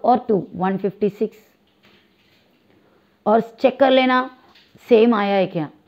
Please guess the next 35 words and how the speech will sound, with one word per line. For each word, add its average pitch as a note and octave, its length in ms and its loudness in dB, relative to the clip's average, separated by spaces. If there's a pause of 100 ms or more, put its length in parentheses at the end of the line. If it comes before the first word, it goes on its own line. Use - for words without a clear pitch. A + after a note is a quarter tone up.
(380)
नहीं A3 220 0
आया B3 220 0
अभी F#3+ 140 -2
तक F#3 180 -4
कोई, D3+ 200 -6 (360)
और G3+ 260 2
यहाँ G#3 240 2
का A#3+ 120 2
number A#3+ 220 0
अभी A3+ 200 0
भी C4+ 120 2
बड़ा G#3+ 240 4
है F#3 180 0
इससे, D3+ 260 -12 (460)
तो B3 80 4
और C4 100 4
आगे G#3+ 200 2
जाता G3+ 220 -2
है, F#3+ 60 0
वन G#3 160 -2
फिफ्टी A#3 260 -2
सिक्स A3+ 220 -6
के A#3+ 80 -2
साथ A3+ 240 -4
टेन, - 220 -2 (360)
वन G#3+ 200 2
सिक्सटी - 360 -4
सिक्स - 240 -6 (400)
और B3 200 4
टू B3+ 180 2
ऐड G#3+ 200 2
करो, F3+ 340 -4
वन G3+ 180 -2
सिक्सटी G#3 300 -6
एट। F#3+ 380 -4